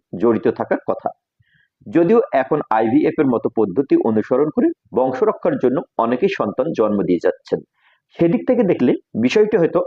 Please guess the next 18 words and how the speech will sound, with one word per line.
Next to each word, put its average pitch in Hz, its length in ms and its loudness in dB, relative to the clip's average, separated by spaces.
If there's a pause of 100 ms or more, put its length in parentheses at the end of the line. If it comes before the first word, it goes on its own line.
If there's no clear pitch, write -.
আইনগত 117 360 2 (100)
স্বীকৃতি - 360 -2 (140)
পেতে - 280 0
পারে। - 180 -2 (640)
এখন 170 180 0 (100)
দেখা 110 220 0
যাক - 120 -6 (320)
আগামী 127 360 0
তিরিশে 139 360 2
জুলাই 98 240 2 (260)
এই 135 120 4
মামলাটির 110 520 0
বিষয়ে 185 240 -2 (240)
মুম্বাইয়ের 139 400 0 (100)
আদালত 104 280 0 (140)
কি - 100 -4
সিদ্ধান্ত 104 420 -2 (120)
নেয়। 73 140 -4